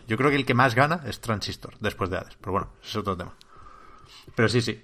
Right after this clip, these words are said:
con Naughty Dog pasa algo similar. Y a mí me, a la hora de, de valorar el, el legado, ¿no? Yo creo que comparar esta segunda parte con el Last of Us original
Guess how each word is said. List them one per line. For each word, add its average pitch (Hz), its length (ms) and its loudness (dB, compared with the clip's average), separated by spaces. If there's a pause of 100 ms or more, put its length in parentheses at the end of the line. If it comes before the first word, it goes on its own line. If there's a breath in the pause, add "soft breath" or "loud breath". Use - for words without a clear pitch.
(140)
con 98 160 -2
Naughty 101 240 2
Dog 101 120 4
pasa - 200 4
algo 98 280 4
similar. 98 400 -2
Y 101 40 2
a 117 180 -2
mí 127 160 6
me, 156 300 4 (1500 loud breath)
a - 160 2
la 104 120 8
hora 139 180 10
de, 151 320 10
de 131 180 4
valorar 117 480 6
el, 104 580 0
el 101 220 -2
legado, 98 380 4
¿no? 120 100 2
Yo 110 120 4
creo 123 140 4
que 120 400 2 (540 soft breath)
comparar 110 480 4
esta 120 720 6 (440)
segunda 123 500 2
parte 117 320 4
con 104 180 -2
el 98 340 -2
Last - 320 -4
of 113 160 -2
Us 107 360 2
original 110 560 -2